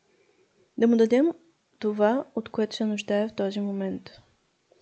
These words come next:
Понякога означава само присъствие, погалване, поглед, който казва,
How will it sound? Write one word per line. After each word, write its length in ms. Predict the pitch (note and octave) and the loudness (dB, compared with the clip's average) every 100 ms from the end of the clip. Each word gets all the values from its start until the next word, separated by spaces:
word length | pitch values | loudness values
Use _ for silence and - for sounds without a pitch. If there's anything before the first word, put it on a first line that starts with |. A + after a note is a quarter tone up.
| _ - - - | _ -20 -10 2
Понякога 380 | A3+ G#3+ G#3+ | 4 4 4
означава 440 | G#3+ G#3+ G#3 B3 A#3+ | 2 0 2 2 2
само 380 | - B3+ C#4 C#4+ | 0 0 0 -2
присъствие, 840 | - A#3 G#3+ G#3 - F#3 F#3+ G3 _ | -4 -6 -8 -10 -8 -6 -6 -12 _
погалване, 800 | G#3 G#3 G#3+ G#3+ G#3+ G3 G3 G#3 _ _ _ _ _ - | -4 0 2 2 -2 -4 -6 -10 _ _ _ _ _ 0
поглед, 360 | A3 A#3 A#3 | 2 2 -2
който 300 | - G#3 G#3 | 0 -2 -2
казва, 360 | - G#3 G#3 | -4 -2 -2